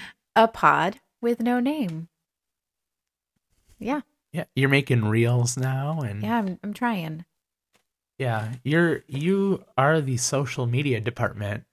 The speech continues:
Speaker 1: here at
Speaker 2: <laughs>
Speaker 1: A Pod
Speaker 2: I
Speaker 1: With No
Speaker 2: am.
Speaker 1: Name.
Speaker 2: Which is
Speaker 1: Congratulations.
Speaker 2: Yeah. We'll see how that works out, but I am trying really hard, uh, with the time that I have, so.
Speaker 1: I told you this, um,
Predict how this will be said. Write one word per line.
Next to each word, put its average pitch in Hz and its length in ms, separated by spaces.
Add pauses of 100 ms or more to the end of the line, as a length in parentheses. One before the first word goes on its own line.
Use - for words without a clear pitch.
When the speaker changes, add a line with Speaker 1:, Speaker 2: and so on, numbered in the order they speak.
Speaker 1:
here 110 220
at 110 180
Speaker 2:
<laughs> - 40
Speaker 1:
A 123 100
Pod 117 240
Speaker 2:
I - 20
Speaker 1:
With 110 100
No 110 140
Speaker 2:
am. 113 60
Speaker 1:
Name. 110 240
Speaker 2:
Which 131 100
is - 140
Speaker 1:
Congratulations. 127 1200
Speaker 2:
Yeah. 165 220 (840)
We'll 196 120
see 214 160
how 196 140
that 156 180
works 165 260
out, 147 280 (120)
but - 240 (400)
I 196 80
am 240 220
trying 185 340
really 156 180
hard, 151 380 (880)
uh, 160 240
with 170 140
the - 60
time - 280
that - 100
I 156 60
have, 143 240 (520)
so. - 200 (1200)
Speaker 1:
I 127 140
told 131 360
you 113 80
this, 104 420 (220)
um, 104 640